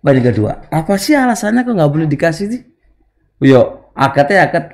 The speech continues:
ha, sah-sah aja namanya pemberian kok, kok nggak bisa? Itu kenapa sih emangnya gitu kan?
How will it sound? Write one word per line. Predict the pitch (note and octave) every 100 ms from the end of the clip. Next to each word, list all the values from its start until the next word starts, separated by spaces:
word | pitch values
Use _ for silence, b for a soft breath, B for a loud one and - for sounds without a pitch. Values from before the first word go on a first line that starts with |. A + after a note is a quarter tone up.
| _
ha, | - - F2
sah-sah | - A2+ G2+ C3+ A2+ F2+
aja | A2+ D#3+
namanya | C3 A#2 A#2
pemberian | A#2 A2 G#2+ G#2+ A#2+ C#3+ C3
kok, | C3 - - -
kok | A#2+
nggak | G2+ E2
bisa? | F#2 -
Itu | B2+
kenapa | E3 D#3+ A3 G#3
sih | F3+ F#3+
emangnya | F3+ F3 F3+
gitu | D#3 C#3+
kan? | F3 G3+